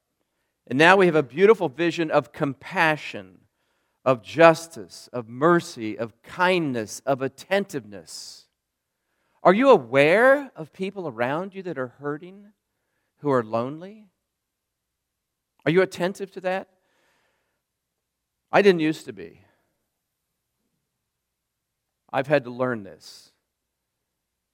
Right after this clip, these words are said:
It's an intentional thing that you have to force yourself to pay attention, to ask questions of other people and not just be thinking about yourself. But I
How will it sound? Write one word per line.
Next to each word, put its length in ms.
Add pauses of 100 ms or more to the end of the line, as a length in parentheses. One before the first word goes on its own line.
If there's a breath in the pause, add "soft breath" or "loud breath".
(340)
It's 160
an 100
intentional 500
thing 380
that 80
you 120
have 120
to 100
force 420
yourself 420
to 80
pay 220
attention, 480
to 160
ask 260
questions 520
of 100
other 160
people 380
and 80
not 160
just 180
be 100
thinking 360
about 280
yourself. 480 (1600)
But 140
I 360